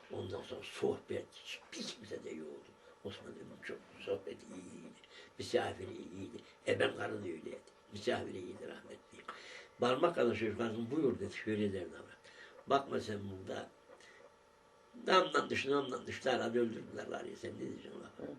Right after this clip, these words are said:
Speaker 1: Ya hatırını, tarihi hatırını."
Speaker 2: Molla Osman dedem Eğitmen emmiyle çok şey yapmış herhalde. Elinde büyümüş Eğitmen emmi.
Speaker 1: Eğitmen, e, Molla Osman dediğin elinde büyümüş. Eğitmenin babası ölmüş.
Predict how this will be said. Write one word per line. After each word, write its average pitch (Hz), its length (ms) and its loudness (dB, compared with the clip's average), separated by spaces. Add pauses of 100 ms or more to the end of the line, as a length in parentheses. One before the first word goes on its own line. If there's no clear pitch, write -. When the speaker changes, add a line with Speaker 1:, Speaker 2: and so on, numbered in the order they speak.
(320)
Speaker 1:
Ya 120 180 2
hatırını, - 420 -8
tarihi 101 260 -6
hatırını." - 340 -12 (1900)
Speaker 2:
Molla 160 160 6
Osman 185 280 6
dedem 196 420 4 (640)
Eğitmen 175 400 8
emmiyle 180 520 8
çok 175 160 6
şey 131 160 2
yapmış - 340 -4
herhalde. 120 300 -6 (240)
Elinde 156 360 8
büyümüş 113 280 0
Eğitmen 117 260 -2
emmi. 110 100 -4 (400)
Speaker 1:
Eğitmen, 147 760 6
e, 123 220 10
Molla 127 340 2
Osman 156 340 6 (340)
dediğin 113 380 8
elinde 110 460 2
büyümüş. 90 480 -2 (800)
Eğitmenin 131 720 12
babası 143 540 8
ölmüş. 160 580 10